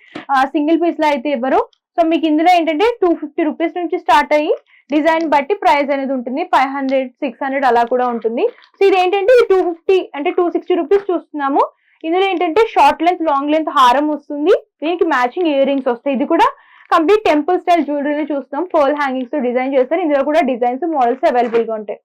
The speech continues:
And నెక్స్ట్ ఇట్లా చూడొచ్చు, ఇదొక మోడల్ చూస్తున్నాం, కంప్లీట్ యాంటిక్ ఫినిషింగ్, so, ఐడల్ లుక్ లో అనేది డిజైన్ చేస్తూ ఇచ్చారు మీరు చూసుకున్నట్లయితే. And ఇక్కడ అమ్మవారిని అనేది హైలైట్ చేస్తూ ఇచ్చారన్నమాట. షార్ట్ లెంత్, లాంగ్ లెంత్ with ఇయర్ రింగ్స్ తో పాటు ఇలా డిజైన్ చేస్తూ ఇచ్చారు. So, మీకు ఇందులో కూడా number of models ఉంటాయి.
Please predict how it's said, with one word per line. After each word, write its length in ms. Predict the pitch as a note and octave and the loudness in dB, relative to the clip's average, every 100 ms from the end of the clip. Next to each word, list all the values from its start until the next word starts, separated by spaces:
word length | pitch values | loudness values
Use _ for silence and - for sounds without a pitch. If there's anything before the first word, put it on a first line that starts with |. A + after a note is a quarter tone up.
| _ _ _ D4+ | _ _ _ -4
And 100 | D#4+ | 2
నెక్స్ట్ 260 | D#4+ D#4+ | 2 2
ఇట్లా 180 | G4 D4+ E4 | 0 2 2
చూడొచ్చు, 480 | D#4+ D#4 D#4 G#4 C5+ _ _ - | 2 -4 -2 -2 -2 _ _ -6
ఇదొక 180 | D#4 F#4 | 0 2
మోడల్ 380 | G#4 F#4+ F4 D#4+ | 4 4 4 2
చూస్తున్నాం, 320 | E4+ D#4 F#4+ G#4+ | -2 -4 -4 0
కంప్లీట్ 380 | D#4+ C#4+ D#4+ F4 | 0 0 -2 0
యాంటిక్ 420 | C#4 C#4+ D#4 C4+ | 0 -2 -4 -6
ఫినిషింగ్, 760 | D#4+ D4 D4+ D4 E4+ F4 B4 - _ _ - | -4 0 -2 -2 -2 2 0 -2 _ _ -4
so, 140 | F4 E4 - | 2 2 4
ఐడల్ 460 | C#4 D4+ E4+ F4 | 2 4 2 4
లుక్ 180 | E4 D#4+ | 2 0
లో 100 | D#4 | 0
అనేది 260 | D#4 C#4+ D4+ | 0 0 -2
డిజైన్ 420 | C4+ B3 C4+ C4+ | -2 -2 -2 -2
చేస్తూ 280 | C4+ C4 C#4+ | -4 -4 -8
ఇచ్చారు 300 | B3+ C4+ C#4+ | -8 -6 -4
మీరు 160 | C#4+ | -4
చూసుకున్నట్లయితే. 720 | C4+ A#3+ C4 B3 A#3+ A#3 F4 A#4 _ _ - C4+ | -6 -8 -8 -2 0 0 -2 -4 _ _ -8 -4
And 100 | C#4 | -2
ఇక్కడ 160 | C#4+ C#4 | 0 0
అమ్మవారిని 600 | B3+ B3+ C#4+ D#4 D4 D4 | 0 0 2 2 2 -2
అనేది 220 | C#4 E4+ | -4 -4
హైలైట్ 440 | E4+ C4+ C#4 C4+ | 0 0 0 -2
చేస్తూ 240 | C4 B3 C#4 | -4 -2 -4
ఇచ్చారన్నమాట. 600 | - C4 A#3 A3 G#3 G3+ - _ _ - | -4 -2 -4 -4 -6 -8 -10 _ _ 0
షార్ట్ 240 | D4 C#4 | 2 2
లెంత్, 220 | D4+ D#4+ | -2 -2
లాంగ్ 260 | D#4+ C#4 C#4+ | 0 0 2
లెంత్ 240 | F4+ A#4 | 0 0
with 140 | F4 C#4+ | -2 -2
ఇయర్ 240 | C4+ C#4 | -2 0
రింగ్స్ 200 | C4 C4 | -2 -2
తో 80 | C4+ | -2
పాటు 260 | B3+ A#3+ | 0 2
ఇలా 140 | E4+ D4 | 2 0
డిజైన్ 380 | A#3+ A3+ A#3 A#3+ | 0 0 -2 0
చేస్తూ 260 | A#3 A#3 A#3+ | -4 -4 -8
ఇచ్చారు. 340 | A3 B3 A#3+ | -6 -2 -2
So, 420 | F4+ - _ - | -4 -12 _ -2
మీకు 140 | G4 E4+ | 0 2
ఇందులో 180 | E4 F4+ | 2 2
కూడా 260 | G4 G#4 | 4 2
number 160 | D#4+ E4+ | 2 2
of 220 | F4+ D#4+ | 0 -2
models 320 | C#4+ D4 D#4+ | -2 -2 -2
ఉంటాయి. 380 | E4 C#4 C#4 D#4+ | -4 -2 -2 -2